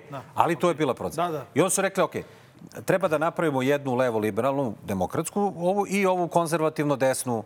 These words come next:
Speaker 2: ovu jednu, kako da kažem, kolonu. I šta se desilo? Ta desna je rasturena.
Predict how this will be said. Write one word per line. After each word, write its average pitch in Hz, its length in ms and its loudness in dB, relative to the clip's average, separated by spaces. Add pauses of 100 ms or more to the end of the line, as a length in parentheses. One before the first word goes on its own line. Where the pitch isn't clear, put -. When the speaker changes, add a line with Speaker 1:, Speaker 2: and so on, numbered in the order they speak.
(680)
Speaker 2:
ovu 107 240 -2
jednu, 101 380 -2 (300)
kako 98 160 -6
da 107 80 -2
kažem, 107 280 -4
kolonu. 110 420 0 (1800)
I 143 120 0
šta 170 140 2
se 151 120 -2
desilo? - 400 -4 (220)
Ta 143 140 2
desna 120 360 -2
je 139 80 0
rasturena. - 480 -6